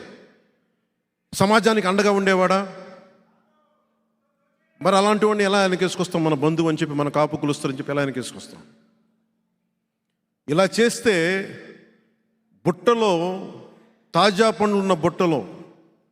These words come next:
కుళ్ళిపోయిన పండు వస్తే మొత్తం ఎలా కుళ్ళిపోద్దో, వెనకేసుకొచ్చే వాళ్ళు కూడా కుళ్ళిపోతారు. ఇది మీరు చాలా, చాలా క్షుణ్ణంగా ఆలోచించాలి,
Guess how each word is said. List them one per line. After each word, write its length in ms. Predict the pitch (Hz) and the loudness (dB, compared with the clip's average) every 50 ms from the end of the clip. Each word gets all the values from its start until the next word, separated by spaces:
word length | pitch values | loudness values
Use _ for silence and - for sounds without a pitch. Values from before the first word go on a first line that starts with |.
| _ _ _ _ _ _ _ _ _ - | _ _ _ _ _ _ _ _ _ -4
కుళ్ళిపోయిన 460 | - 208 220 233 202 202 233 226 214 | -2 0 0 0 2 2 0 0 0
పండు 280 | 220 - 202 202 208 202 | -2 -2 -2 -2 0 0
వస్తే 160 | 196 - 214 | 0 0 0
మొత్తం 300 | 175 170 185 185 - 214 | 0 0 -2 0 0 0
ఎలా 120 | 202 196 202 | 2 2 0
కుళ్ళిపోద్దో, 960 | 196 - 202 202 190 - 185 185 170 139 156 151 131 123 131 143 156 151 - - - - _ _ _ _ _ _ _ _ _ _ _ - | 2 2 0 0 0 0 0 -2 0 2 0 0 0 0 -4 -6 -10 -14 -18 -20 -20 -20 _ _ _ _ _ _ _ _ _ _ _ -2
వెనకేసుకొచ్చే 640 | 160 185 226 233 190 233 220 - - 226 - - 233 | 0 2 2 2 2 0 -2 0 -4 -6 -2 0 0
వాళ్ళు 240 | 208 190 196 190 185 | 0 2 0 0 0
కూడా 140 | 185 196 185 | -2 -2 -4
కుళ్ళిపోతారు. 560 | 185 - 165 151 123 123 110 - 92 - - - - - _ _ _ _ _ _ _ _ _ _ _ _ _ _ _ _ _ _ _ _ _ _ _ _ _ _ _ _ _ _ _ _ _ _ _ _ - | -2 -2 -2 -2 -2 -6 -8 -10 -12 -20 -20 -20 -20 -20 _ _ _ _ _ _ _ _ _ _ _ _ _ _ _ _ _ _ _ _ _ _ _ _ _ _ _ _ _ _ _ _ _ _ _ _ -6
ఇది 160 | 131 160 190 208 | -4 -2 0 2
మీరు 220 | 202 202 196 185 | 2 2 2 2
చాలా, 400 | 175 - - 190 214 214 220 214 - 214 | 0 -2 -2 0 0 0 0 0 0 0
చాలా 180 | 202 202 202 196 | 0 2 0 0
క్షుణ్ణంగా 480 | 196 - - 226 220 226 220 208 190 | -2 -2 -2 0 0 0 0 0 -2
ఆలోచించాలి, 520 | 170 160 156 - - 131 113 - 104 - | -2 -2 -4 -4 -6 -8 -10 -10 -14 -18